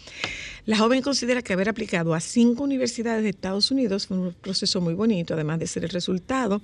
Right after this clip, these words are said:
de su esfuerzo de cuatro años y la materialización de sus sueños. A pesar de la seguridad que proyecta, la joven asegura que aún le cuesta creer que está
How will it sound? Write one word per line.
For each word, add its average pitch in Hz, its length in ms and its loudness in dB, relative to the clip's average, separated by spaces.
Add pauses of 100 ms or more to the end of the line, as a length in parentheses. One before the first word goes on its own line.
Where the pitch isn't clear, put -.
(420)
de 196 80 0
su - 100 0
esfuerzo 196 400 0
de 208 80 -2
cuatro 202 340 -2
años 180 320 0
y 170 40 -2
la 165 100 0
materialización 165 720 -2
de 190 80 0
sus 185 180 0
sueños. - 540 -2 (360)
A - 80 0
pesar 185 300 0
de 233 80 2
la 240 80 2
seguridad 190 460 0
que 202 140 -8
proyecta, 226 600 0 (380)
la 175 100 0
joven 202 280 2
asegura 202 440 0
que 175 140 -4
aún 190 160 0
le 208 80 0
cuesta 247 480 0
creer 190 360 -2
que 160 120 -6
está 147 380 -4